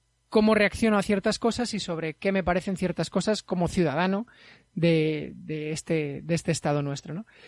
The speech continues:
Entonces, eh, la gente sabrá que ha habido una polémica tremenda con la vacunación de los jugadores de la selección de fútbol, que ahora mismo no cumplen ningún criterio que se aplica a la población general para vacunarse.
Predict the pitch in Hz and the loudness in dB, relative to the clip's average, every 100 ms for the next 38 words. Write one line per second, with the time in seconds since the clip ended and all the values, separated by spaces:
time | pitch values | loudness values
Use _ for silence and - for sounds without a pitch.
0 | - - _ 226 214 208 170 156 - 226 | -20 -20 _ 0 2 2 -2 -8 -4 2
1 | 202 196 196 196 196 190 190 190 180 - | 4 6 6 6 6 4 4 2 0 -6
2 | _ _ - 233 185 214 214 214 214 247 | _ _ -16 -2 2 4 4 6 6 6
3 | 247 214 233 262 269 - - 165 202 202 | 4 4 4 4 0 -14 -4 2 4 4
4 | 185 190 190 196 196 202 226 240 220 220 | 4 4 4 2 2 4 4 2 4 4
5 | 214 196 185 165 208 220 190 202 - 180 | 4 4 2 4 4 4 4 2 4 4
6 | 170 202 190 156 170 160 190 185 175 254 | 4 4 2 0 -2 -2 0 0 0 0
7 | 202 254 311 _ - - _ _ - 202 | 0 -2 -4 _ -20 -20 _ _ 2 6
8 | 226 247 240 262 226 226 285 370 190 185 | 6 6 6 4 4 2 0 -4 0 4
9 | 190 226 - 254 226 226 233 233 190 170 | 6 6 6 4 4 4 2 0 -2 0
10 | 175 214 214 180 208 202 226 208 160 160 | 0 0 0 -2 -2 2 4 4 0 -2
11 | 165 151 196 170 147 151 151 147 185 196 | -2 0 2 2 2 2 2 2 2 2
12 | 190 202 262 - - - - 196 185 170 | 2 4 2 -2 -14 -20 -2 2 2 0
13 | 165 160 165 - - | -2 -4 -6 -8 -12